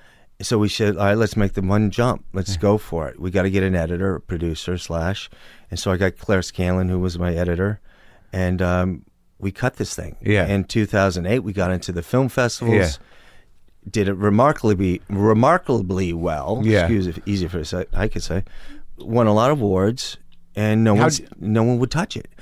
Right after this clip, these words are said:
Speaker 1: But I got
Speaker 2: Couldn't distribute it,
Speaker 1: I
Speaker 2: but you
Speaker 1: couldn't
Speaker 2: could show
Speaker 1: distribute
Speaker 2: it.
Speaker 1: it. I could show it, but I paid for the, you know, festival use.
Speaker 2: Yeah.
Speaker 1: But we got, Kickstarter finally came in. I had to go, I needed, like, three hundred fifty thousand
Speaker 2: Yeah.
Speaker 1: to really do everything.
Speaker 2: Yeah.
Speaker 1: And I reached for two fifty and got three hundred. So
Speaker 2: Yeah.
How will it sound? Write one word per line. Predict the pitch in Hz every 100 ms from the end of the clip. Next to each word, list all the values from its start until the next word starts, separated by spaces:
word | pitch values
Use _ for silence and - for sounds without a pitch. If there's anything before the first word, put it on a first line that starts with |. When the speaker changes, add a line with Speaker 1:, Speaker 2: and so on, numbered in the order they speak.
| -
Speaker 1:
But | -
I | 123
got | 123 117
Speaker 2:
Couldn't | 160
distribute | 139 - 139 95
it, | 76 -
Speaker 1:
I | -
Speaker 2:
but |
you | 131
Speaker 1:
couldn't | 156 147
Speaker 2:
could | 147
show | 127
Speaker 1:
distribute | 110 95 -
Speaker 2:
it. |
Speaker 1:
it. | -
I | -
could | 139 147
show | - 185
it, | 143
but | 139
I | 131
paid | 123 147 131
for | -
the, | 107 107 87
you | 117
know, | 87 87 -
festival | - 110 - 87
use. | 80 71 -
Speaker 2:
Yeah. | 101 85 71
Speaker 1:
But | 117 104
we | 107
got, | 113 110 113 - - -
Kickstarter | - 160 - 113 95 92
finally | - 107 101 98
came | 107
in. | 104
I | 101 95
had | 110
to | 104
go, | 104 104 -
I |
needed, | 104 117 135 107
like, | 98 -
three | 110 110
hundred | 101 95
fifty | - 95 90
thousand | 85 80 82 82 80 76 -
Speaker 2:
Yeah. | 104 95
Speaker 1:
to | 80 101
really | 104 107 107
do | 104 98
everything. | 95 95 - 90 90 82
Speaker 2:
Yeah. | 101 92 85 - -
Speaker 1:
And | 95 95 98
I | 98
reached | 87 95 110 -
for | -
two | 98 - 104
fifty | - 95 101
and | 92
got | 87
three | - 104 92
hundred. | 92 85 62 -
So | 110
Speaker 2:
Yeah. | 101